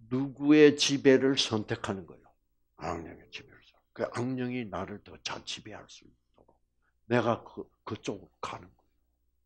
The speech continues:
그런 면에서 나쁜 거지.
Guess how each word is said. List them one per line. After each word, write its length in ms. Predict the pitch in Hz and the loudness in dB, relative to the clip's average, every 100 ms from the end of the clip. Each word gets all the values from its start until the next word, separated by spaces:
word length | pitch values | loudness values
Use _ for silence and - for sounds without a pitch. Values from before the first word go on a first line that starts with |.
| - - - | -20 -20 -10
그런 440 | - 110 156 214 254 | -4 6 8 8 8
면에서 680 | 254 233 214 214 185 214 214 | 8 8 8 4 2 0 -2
나쁜 380 | 160 - - 127 | -2 -6 -10 0
거지. 600 | 127 - - - 110 92 | 0 0 -10 -18 -18 -18